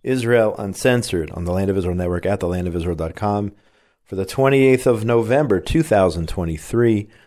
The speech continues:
fifteenth of Kislev, five seven eight four, Hanukkah, folks. Hanukkah right around the corner next Thursday night. It'll be interesting, probably difficult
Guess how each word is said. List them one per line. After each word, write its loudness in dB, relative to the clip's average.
fifteenth -2
of -12
Kislev, -2
five 2
seven -2
eight -4
four, 0
Hanukkah, 0
folks. -8
Hanukkah -2
right 4
around 0
the -2
corner -4
next -6
Thursday -2
night. -2
It'll -8
be -4
interesting, -2
probably 0
difficult -6